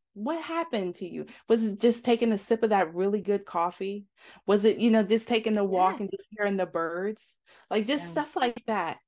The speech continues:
Speaker 1: And we really take all that stuff for granted when we
Speaker 2: We do.
Speaker 1: shouldn't.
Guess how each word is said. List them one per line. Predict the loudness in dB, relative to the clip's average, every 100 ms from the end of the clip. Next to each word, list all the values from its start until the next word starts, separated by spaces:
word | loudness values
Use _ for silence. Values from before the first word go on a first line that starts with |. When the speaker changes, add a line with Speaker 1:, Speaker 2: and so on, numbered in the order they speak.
| _ _ _
Speaker 1:
And | 0 0 0 -6
we | -4 -2 -2
really | -2 -2 -4 -6
take | -6 -2
all | -2 -2
that | -6 -8
stuff | -8 -8
for | -6
granted | -6 -4 -6 -6 -6 -8 -4
when | 0
we | 2
Speaker 2:
We | 2
do. |
Speaker 1:
shouldn't. | 0 -4 -4 -8